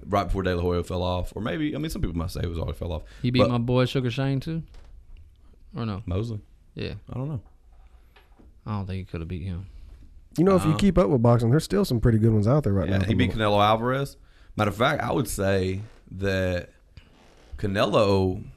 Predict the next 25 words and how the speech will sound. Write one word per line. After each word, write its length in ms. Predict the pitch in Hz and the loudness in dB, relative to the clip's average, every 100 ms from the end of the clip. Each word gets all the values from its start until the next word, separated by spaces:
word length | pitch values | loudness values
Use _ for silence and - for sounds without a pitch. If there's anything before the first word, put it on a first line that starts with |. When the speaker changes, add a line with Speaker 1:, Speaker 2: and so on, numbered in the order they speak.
| - - - - - - - - - | -20 -20 -20 -20 -20 -20 -20 -20 -6
Speaker 1:
got 240 | - 110 - | 0 0 0
the 80 | |
rub 460 | 87 92 139 143 90 | -2 2 4 4 2
from 280 | 92 90 87 | -4 -4 -2
Mayweather. 480 | 90 90 - - - - - - - | -2 -2 -2 -6 -12 -18 -20 -20 -16
Speaker 2:
Oh, 100 | 117 | -12
yeah. 240 | 123 135 120 - - - | -10 -10 -12 -20 -20 -8
Speaker 1:
You 120 | 98 | -4
know, 60 | 95 | 0
you 100 | 107 | 2
know 160 | 117 | 4
what 80 | 107 | 4
it 40 | |
means 220 | 104 110 107 | 4 4 4
when 100 | 107 | 4
you 60 | |
get 120 | 107 | 2
the 80 | 98 | 4
rub? 360 | 95 113 113 107 | 6 6 6 2
Speaker 2:
Yeah, 180 | 110 123 | -4 -8
he 100 | 110 | -8
rubbed 360 | 113 120 120 | -6 -6 -6
up 100 | 120 | -8
against 280 | 120 117 135 | -8 -6 -6
him. 200 | 139 139 | -4 -8